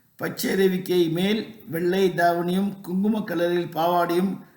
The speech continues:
காங்கிரஸ் கடி-, கொடி போல் இருந்தது. ரிப்பன் வைத்து பின்னியிருந்தால் பயமில்லை. அவனை பார்த்தால் கண்கள் துருதுருவென்று அலைந்தன. "ராகவேந்திரா,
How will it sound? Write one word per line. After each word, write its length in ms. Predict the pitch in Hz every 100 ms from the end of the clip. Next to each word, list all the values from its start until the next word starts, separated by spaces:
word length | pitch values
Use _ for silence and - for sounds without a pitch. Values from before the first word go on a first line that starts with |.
| _
காங்கிரஸ் 600 | 156 185 208 202 - -
கடி-, 180 | 170 175
கொடி 260 | - 196 240
போல் 240 | 214 214
இருந்தது. 800 | 190 185 165 143 147 185 190 - - - _
ரிப்பன் 420 | - 185 208 247 226
வைத்து 300 | 202 190 214
பின்னியிருந்தால் 1000 | 190 196 190 180 151 147 180 196 - - 139
பயமில்லை. 880 | 165 220 220 196 170 185 214 - - _ _ _ _ _ _ _
அவனை 340 | 165 180 185
பார்த்தால் 800 | - 160 180 - 156 160 185 -
கண்கள் 380 | - 202 214 214
துருதுருவென்று 960 | - 214 226 214 208 202 190 226 262 -
அலைந்தன. 500 | 156 170 185 160 139 - - - - - - - - _ _ _ _ _ _
"ராகவேந்திரா, 920 | 135 170 185 180 165 151 - 135 143